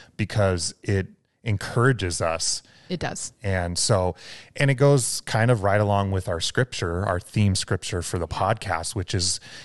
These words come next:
Speaker 1: Ephesians two, eight through nine, "For by grace you have been saved through faith."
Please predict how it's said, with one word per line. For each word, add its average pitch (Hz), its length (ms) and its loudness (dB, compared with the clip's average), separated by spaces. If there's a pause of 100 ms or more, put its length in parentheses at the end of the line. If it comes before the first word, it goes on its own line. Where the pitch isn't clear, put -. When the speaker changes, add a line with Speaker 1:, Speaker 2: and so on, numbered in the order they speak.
Speaker 1:
Ephesians 101 520 2
two, 101 280 0
eight 95 240 -4
through 87 140 -6
nine, 92 360 0
"For 95 240 -2
by 90 160 2
grace 98 460 0
you 104 80 2
have 104 180 2
been 98 140 0
saved 95 420 -2
through 107 160 0
faith." 139 600 -2